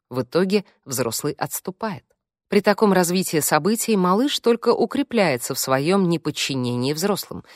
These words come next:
поскольку считает прекращение родительских попыток чего-либо от него добиваться доказательством своего успеха. Как выразился известный учёный Джеральд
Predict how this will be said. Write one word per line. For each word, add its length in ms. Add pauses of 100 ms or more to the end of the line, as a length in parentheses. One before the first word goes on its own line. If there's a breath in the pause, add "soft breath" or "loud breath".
(240 loud breath)
поскольку 360
считает 500
прекращение 720
родительских 640
попыток 480
чего-либо 500
от 200
него 180
добиваться 580 (380 loud breath)
доказательством 920
своего 400
успеха. 520 (640)
Как 220
выразился 560
известный 640
учёный 600
Джеральд 520